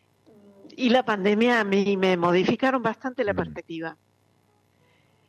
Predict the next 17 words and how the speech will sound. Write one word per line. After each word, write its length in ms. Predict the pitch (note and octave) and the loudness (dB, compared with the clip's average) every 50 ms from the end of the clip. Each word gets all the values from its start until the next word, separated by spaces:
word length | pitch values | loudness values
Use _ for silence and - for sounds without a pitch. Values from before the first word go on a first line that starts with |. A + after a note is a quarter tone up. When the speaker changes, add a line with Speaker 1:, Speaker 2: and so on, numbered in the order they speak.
| _ _ _ | _ _ _
Speaker 1:
Mm, 580 | _ F#3 F3 F3 F3 F3 E3+ E3+ E3+ E3+ E3+ E3+ | _ -20 -20 -20 -20 -20 -20 -20 -20 -18 -16 -6
yo 120 | E3+ A3 A#3+ | -2 0 0
he 40 | B3 | 0
estado 280 | - - C4 B3+ B3 | 0 0 0 2 2
en 80 | B3 A3 | 0 2
cocinas 500 | - G#3 F#3+ - - A3 G#3 A3 A3 - | 0 0 0 0 0 0 0 0 -2 0
como, 340 | - F#3+ F3 E3+ E3+ E3 D3+ | 0 0 0 2 0 -2 0
por 160 | F3 D#3+ E3+ | -2 -4 -4
ejemplo, 360 | D#3 - D#3+ C#3 - D3+ D#3 | -6 -8 -10 -10 -8 -6 -6
la 160 | D#3 D#3 D3+ | -6 -6 -6
de 100 | D#3+ D#3+ | -8 -8
Paul 300 | - - F3 F3+ F3+ F3+ | -4 -2 -2 -2 -2 -2
Bocuse, 920 | F3+ F3+ F3 E3+ _ - - F#3 F3 F3+ F3 E3+ F3 F3+ - - - - _ _ _ _ _ _ _ | -4 -6 -8 -8 _ -16 -14 -12 -10 -8 -8 -8 -8 -10 -12 -16 -20 -20 _ _ _ _ _ _ _
Pierre 240 | - G#3 F#3 F3 F3+ | -4 -2 -2 0 0
Orsi, 580 | F3 E3 - - - F#3+ F3 E3+ E3+ F3 E3+ - _ _ _ _ _ _ _ _ _ _ _ | -2 -4 -6 -10 -10 -8 -8 -8 -8 -10 -14 -18 _ _ _ _ _ _ _ _ _ _ _
en 220 | - - E3 D#3+ D#3+ | -16 -16 -16 -16 -16
Francia, 960 | - - - F3 E3 F3 E3 D#3+ D#3+ D#3 - - E3+ E3 E3+ E3 D#3+ D#3+ E3 | -16 -8 -4 -4 -4 -4 -4 -8 -12 -14 -10 -8 -6 -4 -4 -4 -6 -8 -12